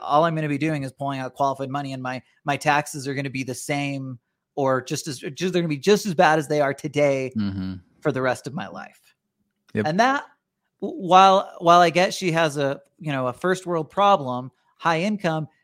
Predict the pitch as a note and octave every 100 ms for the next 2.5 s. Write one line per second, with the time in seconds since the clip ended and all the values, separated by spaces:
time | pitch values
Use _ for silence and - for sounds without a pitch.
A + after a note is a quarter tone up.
0 | _ G#3 G3+ - C4 B3+ C#4 - D3 A2+
1 | F2+ - A#2+ C#3 A#2 A2 A#2 C#3+ D3+ -
2 | _ - G#2 A#2 A#3+